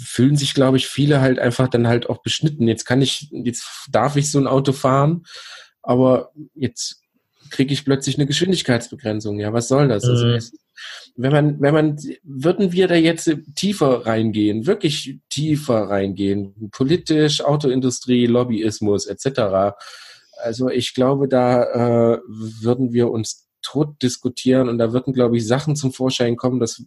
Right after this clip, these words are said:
Speaker 1: will man gar nicht so viel wissen.
Speaker 2: Ja.
Speaker 1: Ähm, speziell jetzt Dieselskandal und so eine Geschichten. Ich glaub, da brauchen wir jetzt gar nicht hier anfangen rumzudiskutieren. Ich glaub, wir wissen alle, dass das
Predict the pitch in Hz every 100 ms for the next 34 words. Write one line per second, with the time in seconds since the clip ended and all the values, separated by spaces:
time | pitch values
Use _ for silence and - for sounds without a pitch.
0 | - 117 135 120 117 113 127 113 - 127
1 | 131 127 117 120 147 123 143 147 - -
2 | - - 120 117 - - - 113 113 113
3 | - 120 - 120 - 123 143 135 135 -
4 | 139 151 147 - 120 120 117 117 120 117
5 | 117 110 117 110 110 - 117 - 107 -
6 | 117 - 113 123 151 143 131 - 117 143
7 | - 120 123 - 113 120 147 113 110 -
8 | - - 113 107 117 117 113 123 117 -
9 | 120 113 107 - 107 98 -